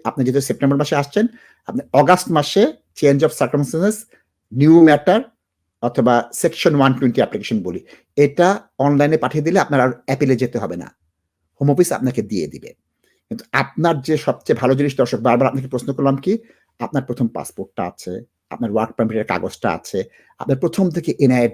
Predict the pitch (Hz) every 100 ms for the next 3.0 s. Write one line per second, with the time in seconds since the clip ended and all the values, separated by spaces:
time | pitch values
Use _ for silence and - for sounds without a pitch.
0 | - 113 107 104 - - - 113 123 151
1 | - 175 165 160 151 123 127 98 104 113
2 | 107 101 107 98 101 - 95 - 104